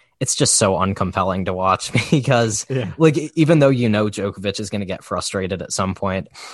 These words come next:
Speaker 1: and he's gonna, like, dump a weird shot into the net here and there, like, you know that he is not going to sweat.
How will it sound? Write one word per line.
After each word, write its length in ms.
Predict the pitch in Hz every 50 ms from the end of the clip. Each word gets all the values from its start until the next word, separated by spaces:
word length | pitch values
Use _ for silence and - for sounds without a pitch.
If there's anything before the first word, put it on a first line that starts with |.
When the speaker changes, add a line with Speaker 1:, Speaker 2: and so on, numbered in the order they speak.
| - - -
Speaker 1:
and 100 | 143 131
he's 160 | 135 131 -
gonna, 140 | - 131 113
like, 200 | 110 110 110 104
dump 220 | - 107 101 98
a 60 | 110
weird 300 | 98 95 95 95 95 92
shot 220 | - - 92 92 92
into 200 | 98 98 92 95
the 100 | - 92
net 240 | 90 95 90 - -
here 180 | 104 98 92 95
and 140 | 95 95
there, 260 | 95 92 98 101 90 - _ _ _ _ -
like, 180 | 139 131 113 - 147
you 180 | 135 135 139
know 260 | 127 113 101 98 95 87
that 260 | 87 90 90 - -
he 180 | - - 117 101
is 120 | 92 87
not 200 | 92 85 87 -
going 240 | - 82 78 80 76
to 80 | -
sweat. 340 | - - - 80 80 82 -